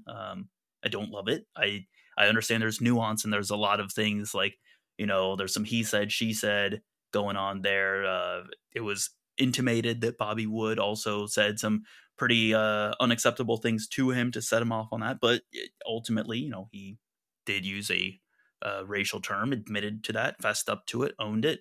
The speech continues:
But, I mean, look, I, there's a lot of ways you can respond to someone who is saying those types of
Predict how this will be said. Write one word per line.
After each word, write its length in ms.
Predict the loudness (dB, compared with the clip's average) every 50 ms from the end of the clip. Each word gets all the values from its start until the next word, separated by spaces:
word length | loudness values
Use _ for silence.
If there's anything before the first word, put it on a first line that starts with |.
| -8 -8
But, 240 | -8 -6 -6 -8 -10 _ _ _ _ _ _ _ -20 -16 -12
I 40 | -10
mean, 220 | -10 -10 -10 -12 -14 _ _ _ _ _ _ -4
look, 200 | -4 -4 -4 -4
I, 140 | -8 -8 -8 -12 _ _ _ _ _ _ _ _ -4
there's 160 | -4 0 2
a 40 | 6
lot 140 | 6 8 8
of 60 | 6
ways 180 | 6 4 2 0
you 60 | -2
can 100 | -4 -4
respond 400 | -4 -4 -4 -4 -2 -2 -2 -2
to 60 | -2
someone 560 | -2 -2 -2 -2 -4 -4 -6 -6 -6 -6 -6 -8 _ _ _ _ _ _ -8
who 180 | -8 -4 -4
is 180 | -4 -4 -4 -2
saying 420 | -2 0 0 0 -2 -4 -8 -12 -14 _ _ _ _ _ _ _ _ _ -6
those 260 | -4 -2 -2 -2 -4
types 340 | -6 -6 -6 -6 -6 -4 -4
of 400 | -2 0 0 -2 -2 -4 -8 -12